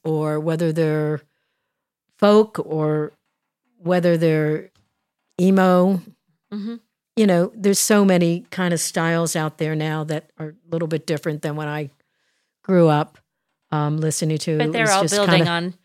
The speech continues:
Speaker 1: Yeah.
Speaker 2: building on the, on the old stuff,
Speaker 1: Well,
Speaker 2: like,
Speaker 1: it was
Speaker 2: like
Speaker 1: just
Speaker 2: everything
Speaker 1: rock and roll,
Speaker 2: else.
Speaker 1: country, and jazz, and, you know, classical.
Speaker 2: Yep.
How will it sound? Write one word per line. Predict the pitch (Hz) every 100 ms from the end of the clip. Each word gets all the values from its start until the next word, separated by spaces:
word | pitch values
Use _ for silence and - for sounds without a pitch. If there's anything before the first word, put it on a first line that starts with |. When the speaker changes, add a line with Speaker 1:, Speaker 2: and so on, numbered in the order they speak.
| _ -
Speaker 1:
Yeah. | 247 190 160 208
Speaker 2:
building | 262 254 247 240
on | 226
the, | 214 208 190 -
on | 208
the | 202
old | 135 185 -
stuff, | - 165 269
Speaker 1:
Well, | 294 285
Speaker 2:
like, | 285
Speaker 1:
it |
was | 254 202
Speaker 2:
like | 196
Speaker 1:
just | 208
Speaker 2:
everything | 202 202
Speaker 1:
rock | 214 202
and | 233 220
roll, | 208
Speaker 2:
else. | -
Speaker 1:
country, | 202 208 - 202 190
and | 185
jazz, | 165 156 143 147 160
and, | 151 165 - - 202
you | 180
know, | 165
classical. | - 165 - - - _ _ -
Speaker 2:
Yep. | 190 -